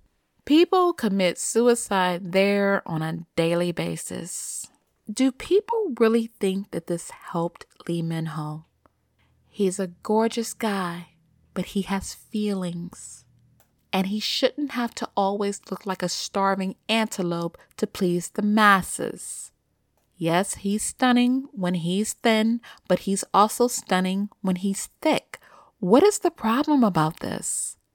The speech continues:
If I were him, I would give some serious thought to the flakiness of his so-called fans. Some are against him, clearly,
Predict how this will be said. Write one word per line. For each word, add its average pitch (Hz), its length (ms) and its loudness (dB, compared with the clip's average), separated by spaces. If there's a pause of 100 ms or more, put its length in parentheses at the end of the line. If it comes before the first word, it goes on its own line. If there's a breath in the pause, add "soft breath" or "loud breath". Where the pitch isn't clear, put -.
(580)
If 196 220 0
I 214 160 4
were 220 160 2
him, 220 420 0
I 202 140 2
would 208 180 -2
give 208 180 0
some 208 200 -4
serious 214 800 -4
thought 202 560 -2 (340)
to 208 140 4
the 202 100 0 (240)
flakiness 202 880 -2 (180)
of 196 140 2
his 196 160 2
so-called 190 640 0
fans. 165 580 -6 (480)
Some 233 460 4
are 269 180 4
against 220 480 0
him, 165 240 -2 (240)
clearly, 170 760 0